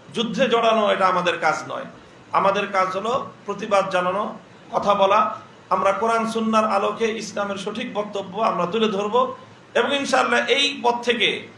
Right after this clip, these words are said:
কোনো হুমকি ধমকি আমাদের বিরুদ্ধে, যে আজকে যুবলীগ এবং ছাত্রলীগকে মাঠে নামিয়ে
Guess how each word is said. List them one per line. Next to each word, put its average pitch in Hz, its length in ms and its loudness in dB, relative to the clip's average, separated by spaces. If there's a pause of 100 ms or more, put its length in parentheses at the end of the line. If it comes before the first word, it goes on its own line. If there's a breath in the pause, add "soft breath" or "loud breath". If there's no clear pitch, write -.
(240)
কোনো 226 180 2
হুমকি 226 440 0
ধমকি 208 540 -4 (420)
আমাদের 208 360 4
বিরুদ্ধে, 202 520 0
যে 196 100 0
আজকে 190 280 0
যুবলীগ 196 420 -2
এবং 190 200 -6
ছাত্রলীগকে 185 720 -4
মাঠে 175 240 -2
নামিয়ে 190 480 0